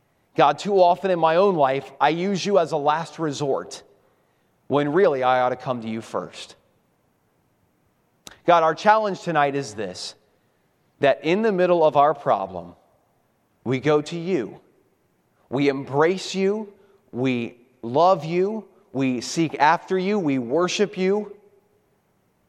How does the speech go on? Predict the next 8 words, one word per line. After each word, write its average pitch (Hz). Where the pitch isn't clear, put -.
and 131
we 139
submit 165
to 120
you 87
whatever 135
you 151
have 95